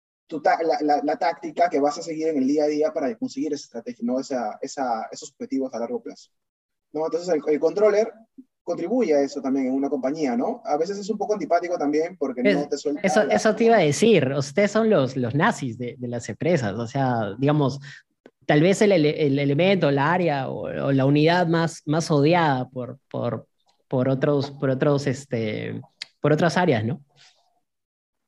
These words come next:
Speaker 1: Probablemente, sí, este, bueno, ¿qué te puedo decir, no? O sea, todos, todos tienen, todos quieren lograr cosas, todos quieren quedar mejor con el papá C E O y este con su, con, con el directorio.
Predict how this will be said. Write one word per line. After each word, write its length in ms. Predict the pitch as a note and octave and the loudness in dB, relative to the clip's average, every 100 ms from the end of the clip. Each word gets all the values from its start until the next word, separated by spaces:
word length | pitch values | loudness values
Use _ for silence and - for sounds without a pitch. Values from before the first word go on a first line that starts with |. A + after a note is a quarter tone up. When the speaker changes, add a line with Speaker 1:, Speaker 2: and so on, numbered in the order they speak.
| _ | _
Speaker 1:
Probablemente, 760 | - A#3+ C4 C#4 G#3 F#3 G#3 | 0 2 4 4 4 0 -2
sí, 320 | G#3 A#3+ B3 A3+ | 0 0 2 2
este, 760 | F#3+ F#3 - E3 D#3 D3+ D3 C#3 - | 0 -4 -6 0 2 4 2 -2 -6
bueno, 460 | F#3 G3+ E3+ D3+ - | -2 0 0 -4 -8
¿qué 100 | - | -2
te 120 | G3+ | -2
puedo 200 | G3 G#3 | 4 2
decir, 320 | F3 A3+ G#3+ | 2 2 2
no? 240 | D3 D3 D3 | 2 -2 -6
O 80 | D3+ | -6
sea, 300 | E3+ D#3+ D#3+ | 2 2 2
todos, 500 | G3+ G3+ G3+ - - _ _ - | 0 -2 -4 -8 -18 _ _ 2
todos 340 | A3 G#3+ G#3+ | 4 4 2
tienen, 260 | G3 F#3 F3+ | -2 -4 -2
todos 260 | A3 G#3 | 0 0
quieren 220 | - G3+ | -4 -4
lograr 300 | F#3 F3 F3 | -2 0 0
cosas, 340 | E3+ E3+ D#3 - | 0 -2 -2 -2
todos 220 | G#3 G#3 | 0 0
quieren 240 | G3+ G3 | -4 -4
quedar 260 | E3+ E3 E3 | 0 0 0
mejor 300 | D#3 - D#3 | -2 -2 -2
con 140 | D3+ | -2
el 80 | C#3+ | -2
papá 320 | C#3 C3 D3 | -2 0 0
C 160 | D3 D#3 C#3 | 0 -2 0
E 60 | |
O 260 | C3+ - - _ _ _ _ | 0 -2 -8 _ _ _ _
y 160 | D3+ D3+ | -2 0
este 240 | D#3+ E3 | 0 0
con 140 | D#3+ C#3+ | -2 0
su, 280 | D3 C3+ | 0 0
con, 280 | A#2+ C#3 C3+ | 0 0 0
con 140 | C#3+ C#3 | 0 0
el 40 | |
directorio. 580 | C3+ C3 D#3 C#3+ D3+ | 0 2 4 4 0